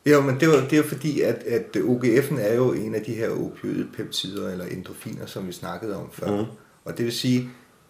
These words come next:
Speaker 1: at det var alle kroppens celler, som producerede
Speaker 2: Ja.
Speaker 1: det her stof. Og de har jo lige fået en større produktion af det, har vi
Speaker 2: Ja.
Speaker 1: fortalt, og, og, og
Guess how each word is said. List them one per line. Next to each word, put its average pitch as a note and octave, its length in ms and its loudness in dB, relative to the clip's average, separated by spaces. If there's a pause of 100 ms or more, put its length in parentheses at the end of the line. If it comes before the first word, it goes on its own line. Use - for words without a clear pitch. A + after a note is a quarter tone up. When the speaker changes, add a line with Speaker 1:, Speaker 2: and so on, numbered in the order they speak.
(260)
Speaker 1:
at G2+ 120 0 (280)
det G#2+ 100 0
var A2 100 6
alle D3 200 6
kroppens A2+ 380 2
celler, D3 380 4 (720)
som A2+ 320 -2
producerede - 560 -2 (360)
Speaker 2:
Ja. F#2 180 0
Speaker 1:
det C3+ 100 2
her C#3 140 -2
stof. D3 260 -4 (1000)
Og B2 120 4 (500)
de D#3+ 140 4
har C#3+ 160 6
jo G2 160 2
lige G#2 640 -2
fået G#2+ 320 0
en C2 180 -4 (500)
større G#2 380 0
produktion - 480 0
af E3+ 140 2
det, E3+ 140 0 (640)
har G#2+ 140 -4
vi G#2+ 180 -4 (460)
Speaker 2:
Ja. G#2+ 120 4 (140)
Speaker 1:
fortalt, - 340 -4
og, G#2 220 0
og, G2 220 0
og F#2+ 180 -2